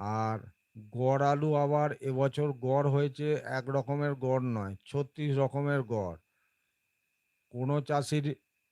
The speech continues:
এক বিঘে ফলন হয়েছে কুড়িখানা, কোনো গড় অ্যাভারেজে ধরো চল্লিশ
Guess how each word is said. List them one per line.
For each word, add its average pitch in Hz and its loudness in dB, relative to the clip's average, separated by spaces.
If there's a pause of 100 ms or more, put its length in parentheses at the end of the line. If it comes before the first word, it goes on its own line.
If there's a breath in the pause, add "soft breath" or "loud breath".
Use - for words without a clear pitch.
এক 135 4 (100)
বিঘে 139 4 (140)
ফলন 143 4
হয়েছে 147 2 (140)
কুড়িখানা, 151 0 (460)
কোনো 131 -2 (420)
গড় 135 6
অ্যাভারেজে 151 6
ধরো 151 6 (140)
চল্লিশ 143 4